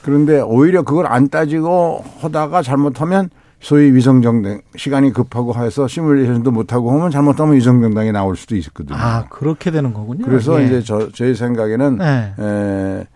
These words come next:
Speaker 1: 이런 것들을 충분히 알려주고
Speaker 2: 음.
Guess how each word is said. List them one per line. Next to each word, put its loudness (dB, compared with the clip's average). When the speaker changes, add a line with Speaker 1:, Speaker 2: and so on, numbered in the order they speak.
Speaker 1:
이런 0
것들을 -4
충분히 -4
알려주고 -6
Speaker 2:
음. -4